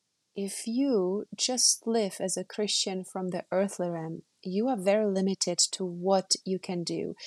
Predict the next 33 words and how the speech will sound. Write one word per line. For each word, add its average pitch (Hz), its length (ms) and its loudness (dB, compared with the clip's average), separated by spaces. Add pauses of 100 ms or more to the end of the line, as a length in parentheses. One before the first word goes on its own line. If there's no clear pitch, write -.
(160)
Of 208 200 0
course, 214 260 2
there 208 200 4
are 208 40 2
these 196 320 -2
empowering 214 680 2
tools 208 540 4
and 190 220 -2
things 202 360 0
and 180 80 -4
psychologies 196 1040 -2 (420)
and, 185 420 -2 (100)
uh, 180 260 -4 (100)
therapies 220 640 2 (260)
that 208 300 0
can 208 180 0
happen 175 720 -4
that 185 360 -4
you 190 100 0
can, 180 380 -6
um, 175 360 -8
use 240 540 6
and 175 200 -4 (380)
may 202 260 4
have 208 220 0
amazing 214 600 2
tools, 170 680 2
uh, 185 200 -8
what 180 320 -2
are 175 220 -4
available 185 540 2
to 170 220 -2
us - 420 2